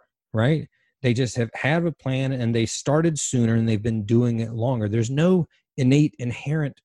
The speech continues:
superpower that they have that I don't have. And a lot of people think that. It sounds silly, but a lot of people think that. So the first thing is believe in yourself.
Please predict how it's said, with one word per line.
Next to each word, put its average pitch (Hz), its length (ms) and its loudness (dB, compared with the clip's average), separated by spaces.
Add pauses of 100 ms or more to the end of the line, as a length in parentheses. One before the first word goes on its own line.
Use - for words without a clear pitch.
(520)
superpower 117 800 -2
that 120 140 -6
they 110 140 -4
have 135 320 -6
that 113 120 -4
I 113 160 -2
don't 110 180 -4
have. 139 240 -2 (200)
And 113 80 -4
a 110 40 -2
lot 151 200 4
of 170 80 0
people 110 180 2
think - 440 0
that. 101 220 -8
It 120 60 -2
sounds 175 340 -2
silly, 180 300 6
but 110 100 -2
a 120 60 2
lot 151 160 4
of 143 60 2
people 123 180 2
think 185 280 -2
that. 107 160 -2
So 123 100 -4
the 120 100 0
first 233 260 0
thing 156 140 2
is 151 100 -2
believe 202 440 6
in 143 80 0
yourself. 98 400 -10